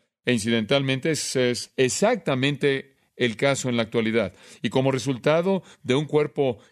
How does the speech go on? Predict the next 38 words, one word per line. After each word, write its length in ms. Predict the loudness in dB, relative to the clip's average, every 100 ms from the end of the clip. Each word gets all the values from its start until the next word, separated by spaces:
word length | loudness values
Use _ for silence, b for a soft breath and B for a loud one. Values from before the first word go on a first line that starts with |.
| _
que 140 | -2
está 420 | -2 0 0 0
afectado, 800 | -2 -4 -6 -2 2 2 2 -2
cojeando, 600 | -2 -2 0 0 0 0
paralizado, 840 | 0 2 0 -2 0 0 2 0 -2 B B -18
dividido, 840 | 0 2 4 2 2 2 2 2
desconectado, 840 | 0 -2 -2 -2 0 0 2 -2 B B
estamos 380 | -4 0 0 0
en 100 | 0
medio 240 | 0 2 2
de 80 |
la 160 | 2 0
ruina 400 | 0 0 0 2
de 60 | 0
un 80 |
testimonio 680 | 0 -2 -2 0 0 0 -2 b b _ -4
destrozado 840 | 0 0 0 0 0 0 0 0
en 100 | 0
el 100 | -2
mundo. 340 | 0 -2 -2 B B B -2
El 80 | 2
mundo 240 | 4 2
no 240 | 2 2
puede 220 | 2 0 0
ver 120 | 0
nuestro 300 | -2 -4 -4
testimonio 480 | -4 -2 0 2 2
debido 220 | 2 0
a 40 |
que 100 | 0
nuestra 260 | -4 -2 -2
unidad 400 | 2 2 2 0
es 160 | -2
el 100 | -2
criterio 400 | -2 -2 0 0
y 40 | 0
nuestro 260 | -2 0
amor. 260 | 0 0